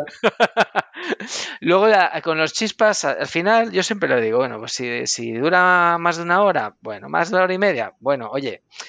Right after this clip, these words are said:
lo que sea, yo voy poniéndoles el timeline y cada uno luego que escuche lo que le apetece. Yo creo que en el punto en el que estamos, mola, eh, porque creo que ya ahora sí que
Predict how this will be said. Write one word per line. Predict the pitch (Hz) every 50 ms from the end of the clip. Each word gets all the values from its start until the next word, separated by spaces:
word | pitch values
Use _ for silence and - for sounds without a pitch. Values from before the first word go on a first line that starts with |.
| - - - _
lo | - - 143 131 135 135
que | - 131
sea, | - - 147 123 117
yo | 117 120 117
voy | 131 135
poniéndoles | - 143 139 143 147 143 127 110 107 104 98 - -
el | 104 98 -
timeline | - 117 120 117 123 139 151 165 170 175 180 - _
y | - 123 120
cada | - 113 110 110
uno | 117 120 123 127
luego | 131 127 127 139 147 147 -
que | - 117 110
escuche | 113 - - - - - 131
lo | 120 107
que | - 95 95 87 90
le | 95
apetece. | 87 - 92 - - 92 - - _ _ _ _ - - - - - - - - - -
Yo | - 160 185
creo | 208 220 214
que | 190 202 185
en | 170
el | 170 156
punto | 180 190 175 180
en | 175 175
el | 170 170
que | 170
estamos, | 156 - - 208 208 202 190 214 302 381 - - - - -
mola, | 147 165 190 180 175 220 - 440 - _ _ _ _ _ _ - _ _
eh, | - 139 135 127 127 123 120 117
porque | - 120 104 127 123 -
creo | 147 143 151 160
que | 156 160 151
ya | 143 151 147
ahora | 151 151 160 160
sí | - - 147 131
que | - 147 147 156